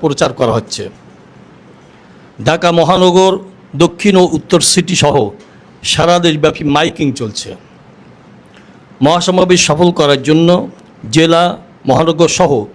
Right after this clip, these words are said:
সকল থানায় মিছিল হচ্ছে। পিআর পদ্ধতিতে জাতীয় নির্বাচন আয়োজনের পক্ষে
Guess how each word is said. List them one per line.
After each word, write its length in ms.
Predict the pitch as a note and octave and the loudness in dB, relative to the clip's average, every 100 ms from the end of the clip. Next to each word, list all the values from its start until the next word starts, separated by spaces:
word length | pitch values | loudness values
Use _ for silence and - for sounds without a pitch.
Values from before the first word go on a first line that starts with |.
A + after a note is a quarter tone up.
| - - - - | -20 -20 -20 -10
সকল 360 | - E3 F3+ F3 | -2 0 0 0
থানায় 240 | F3+ F3+ | 0 2
মিছিল 340 | E3+ - G#3+ D#3 | 2 2 2 2
হচ্ছে। 420 | C#3+ - - - - - - - - - - - - | 0 -4 -10 -12 -18 -20 -20 -20 -20 -20 -20 -18 -2
পিআর 280 | F3+ F3+ F3+ | 2 2 2
পদ্ধতিতে 520 | F#3 E3 F3+ F#3 F#3 | 0 0 0 0 -2
জাতীয় 380 | E3+ E3 D#3+ F#3 | 0 0 0 2
নির্বাচন 480 | E3 D#3+ E3+ E3 F3 | 2 2 0 0 0
আয়োজনের 460 | C#3+ D3 D#3+ E3 E3 | 2 2 2 2 0
পক্ষে 500 | C#3+ - F3+ F3 | -4 0 2 2